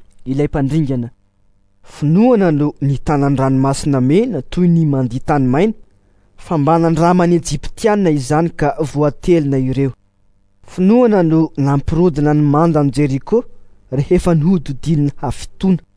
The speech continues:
Finoana no tsy nahafaty an'i Rahaba janga, niaraka tamin'ireo tsipino satria nandray ny mpisafy tany tamin'ny fihavanana izy.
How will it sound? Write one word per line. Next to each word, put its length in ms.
Finoana 500
no 360
tsy 120
nahafaty 640
an'i 180
Rahaba 420
janga, 320
niaraka 520
tamin'ireo 380
tsipino 420
satria 460
nandray 500
ny 60
mpisafy 440
tany 340
tamin'ny 280
fihavanana 800
izy. 240